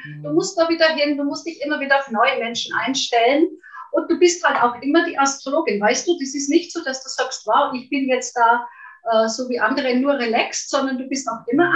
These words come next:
Speaker 2: ansprechbar.
Speaker 1: Ja, stimmt.
Speaker 2: Äh,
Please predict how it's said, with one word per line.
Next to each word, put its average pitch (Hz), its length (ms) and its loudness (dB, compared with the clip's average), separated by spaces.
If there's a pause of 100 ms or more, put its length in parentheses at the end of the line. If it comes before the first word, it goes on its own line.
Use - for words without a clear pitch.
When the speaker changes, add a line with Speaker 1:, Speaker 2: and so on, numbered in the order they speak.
Speaker 2:
ansprechbar. 175 920 -6 (1500)
Speaker 1:
Ja, 151 340 -8
stimmt. 147 400 -12 (580)
Speaker 2:
Äh, 220 440 4